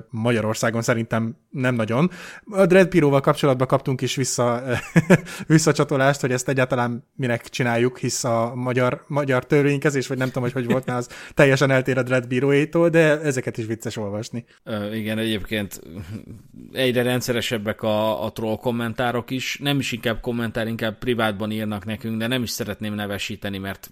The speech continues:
Speaker 2: én azon a véleményen vagyok, hogy az, az egy diadal a troll számára. De, de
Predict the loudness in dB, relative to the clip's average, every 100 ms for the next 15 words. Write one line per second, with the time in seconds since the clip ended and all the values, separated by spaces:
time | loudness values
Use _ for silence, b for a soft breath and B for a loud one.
0 | -10 -8 -6 -6 -6 -6 -6 -6 -8 -8
1 | -8 -6 -8 -8 -8 -10 B B B -4
2 | -4 0 0 0 0 -4 -4 -10 -8 -4
3 | -4 -2 -4 -4 -6 -4 -4 -4 B B
4 | B _ -8 -2 0 0 -2 -6 -2 2
5 | 2